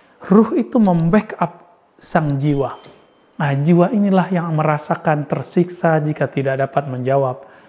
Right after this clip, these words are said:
merasakan kenyamanan jika dapat menjawab. Jadi siapa yang merasakan? Itulah an-nafs, jiwa,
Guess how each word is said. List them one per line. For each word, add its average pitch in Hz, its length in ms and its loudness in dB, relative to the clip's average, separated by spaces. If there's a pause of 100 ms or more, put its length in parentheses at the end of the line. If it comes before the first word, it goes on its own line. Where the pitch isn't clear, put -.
(160)
merasakan 127 640 -2
kenyamanan 185 800 0 (320)
jika 135 240 -2
dapat 123 320 -4
menjawab. 117 480 -6 (400)
Jadi 143 240 2
siapa 214 240 2
yang 233 160 4
merasakan? 240 560 0 (480)
Itulah 175 480 2
an-nafs, 127 800 -8 (320)
jiwa, 131 480 -2